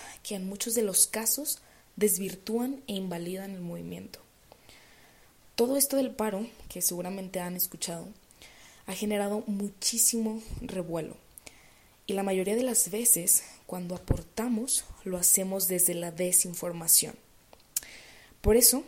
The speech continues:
el día de hoy quiero platicarles un poco de lo que he investigado sobre la situación actual y la respuesta de las mujeres a la misma,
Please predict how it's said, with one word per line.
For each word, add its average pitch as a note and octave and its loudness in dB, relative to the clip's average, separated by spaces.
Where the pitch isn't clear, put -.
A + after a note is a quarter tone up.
el F#3+ -4
día F#3 2
de G#3 2
hoy G#3+ 2
quiero G#3 -6
platicarles G3 -6
un G3 -6
poco F#3+ -6
de F#3+ -2
lo F3+ -4
que F3+ -4
he F#3+ -4
investigado G#3+ 0
sobre F3 -4
la F3 -6
situación - 0
actual F#3+ -2
y F#3+ -4
la F3+ 0
respuesta - 2
de F3+ 0
las F3 2
mujeres E3+ -4
a F3 -8
la E3+ -8
misma, - -6